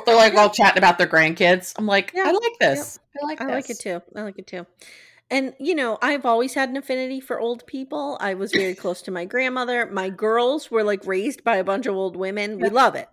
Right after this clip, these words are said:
Speaker 2: We love old people.
Speaker 1: Old people
Speaker 2: So
Speaker 1: are good.
Speaker 2: I'm here for this. Yep.
Speaker 1: Yeah.
Speaker 2: Yep.
Speaker 1: Yeah.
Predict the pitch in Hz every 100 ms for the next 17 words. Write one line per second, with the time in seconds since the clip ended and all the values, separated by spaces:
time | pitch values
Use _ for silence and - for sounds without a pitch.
0 | - 202 269 311 233 214 - - - -
1 | 196 180 214 185 175 202 220 202 240 208
2 | - - - - 185 196 392 - _ 175
3 | - 302